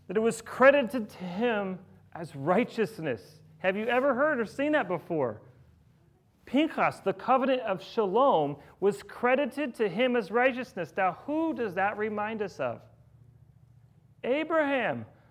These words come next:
It's only mentioned like this one other time in Scripture. And it's in another covenantal context of Genesis chapter fifteen, when God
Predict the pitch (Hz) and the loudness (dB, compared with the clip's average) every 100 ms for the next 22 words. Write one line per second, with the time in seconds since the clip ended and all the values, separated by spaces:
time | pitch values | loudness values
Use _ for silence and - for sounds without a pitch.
0 | _ - 247 254 262 302 302 262 294 277 | _ -4 -4 0 2 2 2 2 2 0
1 | 269 214 190 208 202 175 175 240 269 247 | -2 0 2 2 0 -2 0 0 0 0
2 | 240 220 - 226 180 185 - - 254 - | 0 -2 -8 -6 -6 -8 -14 -10 -10 -8
3 | 277 165 - - _ _ _ _ _ _ | -6 -6 -6 -20 _ _ _ _ _ _
4 | _ _ _ _ - 214 240 240 240 214 | _ _ _ _ -8 0 0 2 2 2
5 | 208 220 254 285 277 - - 254 269 233 | 2 4 4 2 -2 -6 -2 0 2 0
6 | 220 233 226 - 226 269 269 131 175 233 | -2 -2 -4 -2 -2 -2 -2 0 0 -2
7 | - - _ _ _ _ _ - 202 147 | -12 -20 _ _ _ _ _ -2 -2 2
8 | 208 254 254 208 202 - 208 214 - 202 | 2 2 0 -4 -10 -8 -2 -2 -2 -6
9 | - 208 208 - 233 190 185 180 - _ | -2 -4 -4 -8 -6 -4 -6 -10 -18 _
10 | 190 214 180 151 233 233 214 208 | -4 -4 -2 4 4 6 4 2